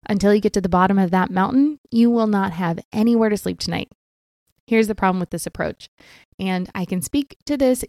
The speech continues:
candidly because this actually happened to me. So when I was first on my journey toward minimalism, I did this and I failed miserably. I started off with energy and excitement, and I was soon worn out. It took longer to gather the clothes than I had liked,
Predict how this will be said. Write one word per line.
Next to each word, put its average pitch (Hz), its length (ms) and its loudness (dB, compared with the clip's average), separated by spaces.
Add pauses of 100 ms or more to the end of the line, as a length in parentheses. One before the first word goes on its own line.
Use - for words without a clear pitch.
candidly 202 440 0
because 175 460 -6
this 180 340 -2 (180)
actually - 320 -6
happened 175 380 -2
to 180 80 -4
me. 170 200 -4 (420)
So 247 120 2
when 247 120 6
I 247 80 4
was 247 120 -2
first 294 280 0
on 302 100 -6
my 294 100 0
journey 220 280 0
toward 196 220 -2
minimalism, 170 500 -4
I 202 80 -2
did 220 200 -2
this - 260 -14 (220)
and 190 100 -4
I 196 100 -2
failed - 400 -2 (140)
miserably. 185 520 2 (460)
I 185 60 -4
started 226 360 -2
off 214 220 -4
with - 180 -16
energy 262 520 0
and 175 80 -8
excitement, 247 600 -4 (340)
and 180 120 -6
I 269 280 0
was 202 140 -6
soon 240 420 -2 (100)
worn 190 520 -4
out. - 320 -10 (520)
It 220 200 -4
took 202 200 -6
longer 180 300 -4
to 170 80 -4
gather 165 340 -4
the 160 120 -8
clothes 277 340 0
than 294 140 0
I 294 80 0
had 285 180 -2
liked, 208 340 -2